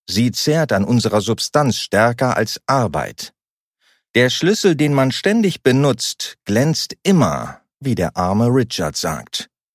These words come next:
Wenn ihr also das Leben schätzt, verschwendet keine Zeit, denn das Leben besteht aus dieser Zeit.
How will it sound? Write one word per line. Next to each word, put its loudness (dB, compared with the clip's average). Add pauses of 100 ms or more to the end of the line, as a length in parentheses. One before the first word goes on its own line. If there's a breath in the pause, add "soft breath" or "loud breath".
(480 soft breath)
Wenn 0
ihr 0
also 0
das 0
Leben 0
schätzt, -4 (120)
verschwendet -2
keine -2
Zeit, -4 (200)
denn -4
das -2
Leben -2
besteht -6
aus -2
dieser -4
Zeit. -8